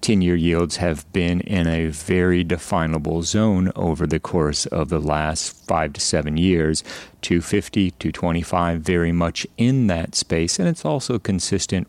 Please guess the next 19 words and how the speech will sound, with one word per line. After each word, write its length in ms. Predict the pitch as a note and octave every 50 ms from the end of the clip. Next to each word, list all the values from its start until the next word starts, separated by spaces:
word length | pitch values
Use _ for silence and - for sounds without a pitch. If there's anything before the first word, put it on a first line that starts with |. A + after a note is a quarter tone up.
| - -
with 380 | F#2+ F2+ F#2 F2+ F2 E2+ - - - - - - -
a 120 | G2 F#2 F2
Fed 600 | - - - - D#3 D3 A2 F2+ F2+ F#2+ - - - - _ _
that 240 | A2 G2 F2+ E2+ -
is 320 | - - G#2 F2+ F2+ E2 F2
willing 400 | E2+ F#2 G2+ G#2+ A#2 A#2+ A#2 G#2+
to 100 | A2+ G#2+
jump 340 | G2+ F#2+ F#2+ F2+ F2 - -
in 80 | F#2+
front 320 | F2 - - F#2+ E2+ E2+ -
of 140 | F2 D2+ E2
any 180 | F#2+ A2 B2
slowdown 760 | A#2 - - - G#2 F2+ F2 D#2+ D#2+ D#2 D#2+ D#2+ E2 F2 E2+ - - - - - _
and 360 | - F#2 F2 E2 E2 E2+ E2 - - - - _
truly 420 | - - - - G3+ F#3 E3+ F3 D#3
try 380 | - - - - A#2+ A2 G#2
to 200 | F#2+ - - G2
recraft 1120 | F2+ F2+ F#2 G#2 A#2+ A2 - _ - - - - G#2+ G#2 G2+ F#2+ F2+ - - - - - - -
the 420 | F#2+ F2+ F2 E2+ E2+ E2 E2 D#2+